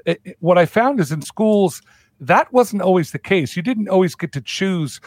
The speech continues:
who you work with and how you work with them. And I will say to anybody that's thinking about doing this, it is not easy. It is, it is a, a, a, a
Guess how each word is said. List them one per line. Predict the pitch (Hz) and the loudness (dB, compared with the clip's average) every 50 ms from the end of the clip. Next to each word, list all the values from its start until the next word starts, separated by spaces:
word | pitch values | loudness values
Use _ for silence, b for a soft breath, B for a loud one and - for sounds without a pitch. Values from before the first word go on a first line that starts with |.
| B B B B | B B B B
who | - 170 202 | 0 2 2
you | 190 185 175 | 2 2 0
work | 147 156 156 - - | 0 0 -2 0 -2
with | 170 151 - | -4 -2 -2
and | 143 127 | -4 -4
how | 117 107 156 165 165 | -2 0 0 2 2
you | 165 143 123 | 2 0 0
work | 120 139 135 - - | 0 0 -2 -2 -6
with | 135 | -6
them. | - 127 117 120 | -4 -4 -4 -2
And | 123 135 | -4 -2
I | 160 185 | -2 0
will | 233 254 | 0 0
say | - - 262 202 | -2 -4 -2 -2
to | 185 - | -2 -2
anybody | 165 185 208 202 165 175 160 151 | -2 -2 -2 0 0 -2 -2 -2
that's | 135 135 - - - | -4 -6 -6 -8 -8
thinking | _ 170 160 202 - 151 135 | _ -8 -6 -6 -8 -4 -2
about | 131 127 120 | -2 -2 0
doing | 120 123 123 113 | 0 -2 -2 -2
this, | 113 110 104 - - _ b b b b b b b b b b b b b b b b | -4 -8 -8 -12 -16 _ b b b b b b b b b b b b b b b b
it | 196 214 269 | 0 2 2
is | 277 202 190 | 0 0 2
not | 190 180 170 139 | 2 2 2 2
easy. | 135 139 127 98 107 98 101 _ _ _ _ _ _ _ _ - _ _ - | 0 -4 -4 -6 -8 -14 -16 _ _ _ _ _ _ _ _ -20 _ _ 0
It | 175 190 | 2 4
is, | 233 220 - 202 - - | 4 2 0 -4 -2 0
it | 180 190 | 2 2
is | 220 226 185 - 170 | 4 2 0 0 0
a, | 151 135 127 120 - - - | -2 -2 -4 -6 -6 -4 -4
a, | 147 - - - 156 - - - | -4 -4 -4 -6 -8 -8 -6 -6
a, | 160 147 139 127 - - _ - | -6 -6 -6 -6 -10 -12 _ -8
a | 147 135 131 | -6 -6 -6